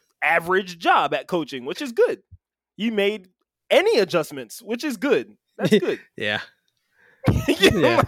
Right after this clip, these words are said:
Speaker 1: like, he's not Phil Jackson out there, but, you know, you just, "Hey, Giannis, why don't you just not shoot? Just go to the paint."
Speaker 2: So,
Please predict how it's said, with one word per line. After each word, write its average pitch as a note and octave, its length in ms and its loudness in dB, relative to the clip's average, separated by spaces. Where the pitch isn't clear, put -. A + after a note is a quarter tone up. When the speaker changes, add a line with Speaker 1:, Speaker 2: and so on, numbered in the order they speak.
Speaker 1:
like, A3+ 400 0
he's G3 120 -12
not A3 200 2
Phil B3 160 6
Jackson G3+ 400 4
out E3 160 0
there, G3 160 0
but, A3+ 220 -4
you C4 100 -12
know, G#3+ 140 0
you C4 140 -10
just, A#3+ 280 -14
"Hey, C#3 300 -4
Giannis, F3+ 320 -2
why F#3 160 -2
don't A3+ 180 -4
you A3 160 -12
just F#3+ 220 -10
not F#3 320 0
shoot? G3+ 320 -10
Just C#4+ 180 -10
go E4 100 0
to D#4 60 0
the C4 80 -4
paint." A#3+ 160 2
Speaker 2:
So, G#3 220 4